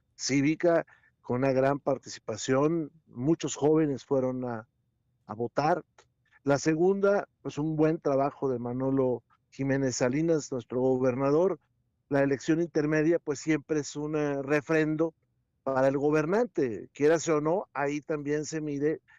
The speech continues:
qué tan contenta o no contenta está la población y, pues, tuviste el resultado. La tercera, pues la dirigencia nacional nos ha posicionado, Alejandro Moreno y Carolina Vigiano, como una opción,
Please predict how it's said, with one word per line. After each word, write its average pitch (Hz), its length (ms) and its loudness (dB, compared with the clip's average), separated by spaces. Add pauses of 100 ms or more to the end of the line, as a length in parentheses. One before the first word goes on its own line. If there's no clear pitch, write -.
(120)
qué 147 160 0
tan 151 200 -2
contenta 143 640 -2
o 127 140 0
no 135 120 -2
contenta 143 460 -4
está 139 240 -4
la 139 140 -2
población 147 680 0
y, 143 120 -4 (120)
pues, 104 300 -10 (580)
tuviste 135 340 -2
el 113 60 -4
resultado. 107 560 -6 (300)
La 151 100 2
tercera, 220 480 2
pues 196 160 -2
la 160 80 0
dirigencia 151 460 -2
nacional 147 680 -4 (420)
nos 131 200 -4
ha 135 80 2
posicionado, 151 680 0
Alejandro 123 480 -4
Moreno 135 360 -2
y 135 40 -12
Carolina 123 260 -2
Vigiano, 131 420 -4
como 135 260 -4
una 139 360 -2
opción, 143 540 -2